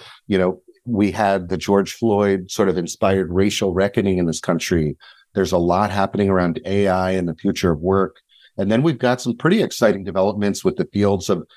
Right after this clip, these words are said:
participatory philanthropy and trust-based philanthropy, where nonprofits can get access to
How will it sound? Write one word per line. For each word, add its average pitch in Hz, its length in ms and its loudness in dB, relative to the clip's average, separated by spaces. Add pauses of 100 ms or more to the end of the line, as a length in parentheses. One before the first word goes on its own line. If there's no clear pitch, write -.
(180)
participatory 107 800 0
philanthropy 92 520 0
and 73 120 0
trust-based - 560 0
philanthropy, 87 720 2 (260)
where 92 140 0
nonprofits 101 580 0
can 90 140 -2
get 87 140 2
access 87 340 -2
to 87 240 2